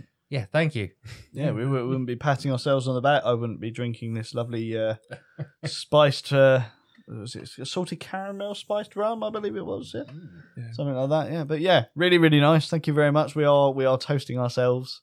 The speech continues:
Speaker 1: Mm.
Speaker 2: uh, today and couldn't be more thankful. So, twenty twenty-one, guys, last words. What do we think of it?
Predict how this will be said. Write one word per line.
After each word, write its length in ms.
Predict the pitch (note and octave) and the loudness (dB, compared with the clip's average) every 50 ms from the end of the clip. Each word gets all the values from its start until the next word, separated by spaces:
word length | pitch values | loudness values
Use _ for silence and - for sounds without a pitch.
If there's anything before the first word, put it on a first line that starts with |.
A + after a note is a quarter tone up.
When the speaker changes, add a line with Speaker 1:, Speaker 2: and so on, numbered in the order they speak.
| - | -14
Speaker 1:
Mm. 240 | D#3 E3 C#3 F#2 - - _ _ _ _ _ _ _ _ _ _ - | -14 -14 -14 -14 -16 -20 _ _ _ _ _ _ _ _ _ _ -10
Speaker 2:
uh, 300 | - A2+ A#2 A#2 A2+ A2 | -6 -4 -4 -4 -4 -4
today 440 | A#2+ C3 A#2 A#2+ B2 B2+ B2+ B2+ B2 | -4 -4 -2 -2 0 0 0 0 -2
and 340 | A#2+ B2 B2 A#2+ A#2+ A#2+ A#2 _ _ _ _ - | -2 -2 -2 -4 -4 -6 -8 _ _ _ _ -4
couldn't 180 | - C#3+ C#3 | -2 -2 0
be 220 | C3 C#3 C3+ B2 A#2 - | 0 -2 -2 -4 -4 -4
more 160 | - C#3+ D#3 | -4 -4 -2
thankful. 420 | D3 E3 F3+ F#3+ - - C#3+ A#2 - _ _ _ _ _ | 0 0 -2 -2 0 -2 -4 -4 -4 _ _ _ _ _
So, 320 | - - A3 B3 G#3+ D#3 C3+ - _ _ _ _ _ - | -2 2 4 6 6 4 2 0 _ _ _ _ _ -6
twenty 280 | - G3+ G#3 G3 F#3+ - | -4 -2 -2 0 -2 0
twenty-one, 400 | - A3 G#3+ G#3 G#3 G3+ F#3+ E3+ | 0 2 4 6 6 6 8 8
guys, 500 | E3+ D#3+ D3+ C#3 B2 A2 - - - - - _ _ _ _ - | 8 10 10 8 8 4 0 -8 -12 -14 -20 _ _ _ _ 0
last 260 | D3+ F3 E3+ D#3 - | 4 4 4 4 4
words. 460 | D#3+ D#3+ C#3+ C3 A#2+ A2+ A2 - - | 4 6 8 8 6 6 0 -4 -4
What 120 | - F#3 F3 | 0 2 4
do 60 | E3 | 4
we 100 | D#3+ D3+ | 4 2
think 200 | D3+ D3 C3+ A#2+ | 2 0 0 0
of 80 | A#2+ A2+ | -2 -4
it? 140 | G2+ - | -4 -6